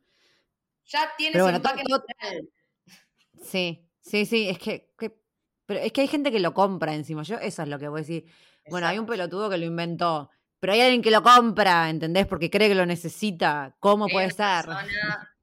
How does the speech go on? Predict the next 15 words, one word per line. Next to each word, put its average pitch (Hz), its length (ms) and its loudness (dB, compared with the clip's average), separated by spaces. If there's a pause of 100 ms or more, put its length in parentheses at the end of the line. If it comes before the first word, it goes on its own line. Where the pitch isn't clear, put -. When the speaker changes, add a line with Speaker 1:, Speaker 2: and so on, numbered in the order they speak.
(140)
Speaker 1:
a 160 80 -14
la 160 180 -6
que 165 100 -12
la 156 120 -4
Speaker 2:
Dios. 131 100 -20
Speaker 1:
convencieron 196 1080 -2
que 170 140 -6
pelar 170 400 -6
una 185 200 -10
calabaza 165 560 -4
es 185 80 -20
una 151 240 -12
pérdida 175 380 -8
de 151 120 -4
tiempo. 135 580 -14